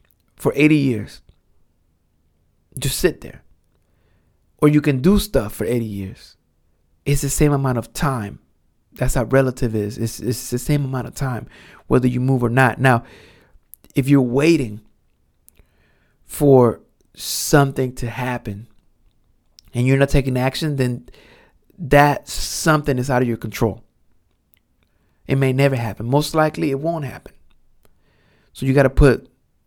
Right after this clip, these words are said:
your thoughts into action, make them happen, and it will be,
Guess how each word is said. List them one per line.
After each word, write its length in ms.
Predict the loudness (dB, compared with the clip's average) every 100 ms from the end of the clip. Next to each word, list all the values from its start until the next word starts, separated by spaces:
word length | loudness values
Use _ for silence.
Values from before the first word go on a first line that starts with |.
| _
your 160 | -2 -2
thoughts 420 | -2 -2 -2 -6
into 220 | -8 -6
action, 480 | -4 -6 -8 -14 -16 _ _ _ _ _
make 220 | -2 0
them 100 | -2
happen, 400 | -4 -4 -6 -12 -16 _ _ _ _ _ _ _ _ _ 0
and 120 | 4
it 80 | 4
will 180 | 4
be, 240 | 2 -2